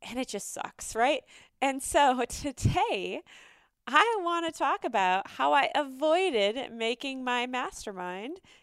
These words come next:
into one of those super awkward situations and some of the things that I did to really build community and connection, not just with the people who were coming,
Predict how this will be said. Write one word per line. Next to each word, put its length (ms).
into 460
one 180
of 100
those 220
super 320
awkward 460
situations 880
and 440
some 220
of 80
the 100
things 320
that 180
I 160
did 400
to 140
really 240
build 420
community 960
and 240
connection, 760
not 180
just 200
with 80
the 80
people 440
who 120
were 100
coming, 640